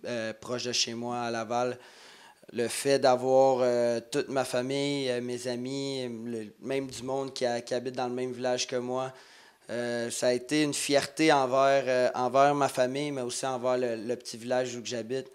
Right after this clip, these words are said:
Puis, euh, le, tu sais, le premier match, j-, t'as des frissons, puis t'es excité. Puis encore aujourd'hui, quand j'y repense, j'ai, j'ai vraiment été un, un gars chanceux d'avoir pu vivre ça proche de mes proches.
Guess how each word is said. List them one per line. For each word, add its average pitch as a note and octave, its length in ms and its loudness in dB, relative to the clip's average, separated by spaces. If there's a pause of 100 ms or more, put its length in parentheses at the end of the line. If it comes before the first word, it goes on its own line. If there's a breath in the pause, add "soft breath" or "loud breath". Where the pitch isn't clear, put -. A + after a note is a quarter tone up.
(540 soft breath)
Puis, - 340 -6
euh, A#2 560 0
le, A2 220 -6
tu - 80 -12
sais, B2+ 120 -2
le B2 100 -2
premier B2 360 -4
match, B2 440 -2
j-, G#2 500 -14 (160)
t'as B2 100 -6
des B2 140 -2
frissons, C3+ 680 -4
puis - 220 -10
t'es B2+ 100 -6
excité. B2+ 420 -8
Puis A#2 200 -14 (380 loud breath)
encore C3+ 320 4
aujourd'hui, C3 600 0
quand C3 200 -2
j'y A#2+ 160 -4
repense, B2+ 420 -4
j'ai, A2+ 420 -8 (480 soft breath)
j'ai C3 140 -8
vraiment C3+ 240 0
été C#3+ 300 -2
un, C3 240 -2
un C3+ 160 -4
gars C#3 160 0
chanceux C3+ 420 2
d'avoir B2+ 340 2
pu C3 120 -8
vivre B2 240 -4
ça - 100 -6
proche A2+ 240 -10
de A#2 80 -6
mes A2 160 -8
proches. - 400 -12